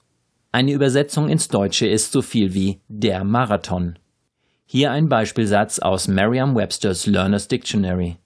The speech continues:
He ran in a marathon. Er rannte einen Marathon. Eine Möglichkeit, sich dieses Wort leicht zu merken, ist die Laute des Wortes mit bereits bekannten Wörtern aus dem Deutschen,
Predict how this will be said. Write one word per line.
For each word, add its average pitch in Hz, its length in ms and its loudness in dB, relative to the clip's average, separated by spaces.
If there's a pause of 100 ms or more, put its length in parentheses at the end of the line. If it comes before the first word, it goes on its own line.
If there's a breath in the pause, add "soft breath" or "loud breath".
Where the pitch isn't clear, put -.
(840)
He 127 260 2
ran 120 480 2
in 113 180 0
a 110 60 2
marathon. 110 760 0 (800)
Er 110 220 2
rannte 123 420 -2
einen 123 260 2
Marathon. 101 640 0 (840)
Eine 110 220 2
Möglichkeit, 131 680 2
sich 113 140 0
dieses 104 360 0
Wort 104 220 0
leicht 98 320 -2
zu 95 100 0
merken, 104 400 2
ist 107 200 -2
die 110 60 4
Laute 104 380 0
des 127 220 -2
Wortes 104 480 2
mit 101 240 -4
bereits 101 400 0
bekannten 98 680 0
Wörtern 101 400 0
aus 101 200 -2
dem 101 160 0
Deutschen, 104 500 0